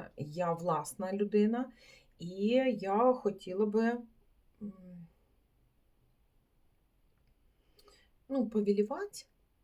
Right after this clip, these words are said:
Да, отак, повелівать. Я би хотіла повелівать. Але воно скоріше буде вам шкодити, да? Тут ви говорите: «Я хочу почуттів», а тут я буду стукати ножками і командувати, бо я краще бачу, як воно має бути.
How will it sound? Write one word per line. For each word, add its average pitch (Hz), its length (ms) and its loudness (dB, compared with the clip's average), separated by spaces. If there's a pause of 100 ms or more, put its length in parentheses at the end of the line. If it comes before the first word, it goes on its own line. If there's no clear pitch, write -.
(140)
Да, 151 260 -12 (100)
отак, - 240 -20 (140)
повелівать. 196 640 -8
Я 220 60 -8
би 202 140 -8
хотіла 202 340 -8
повелівать. 190 640 -6
Але 202 180 2
воно 269 540 0 (140)
скоріше 214 560 0
буде 175 440 -6 (340)
вам 196 340 4
шкодити, - 640 0
да? 226 320 -4
Тут 247 200 0
ви 226 100 2
говорите: 202 480 0
«Я 185 180 -2
хочу 202 360 -4
почуттів», 214 640 -2 (280)
а 196 100 -6
тут 247 220 -2
я 214 80 4
буду 190 220 -2
стукати 185 460 -4
ножками 202 500 -2
і 175 40 -8
командувати, 208 600 -4
бо 170 120 -8
я 185 160 -4
краще 196 420 -6
бачу, 202 380 -4
як 180 260 -6
воно 170 160 -6
має 165 260 -6
бути. 143 380 -8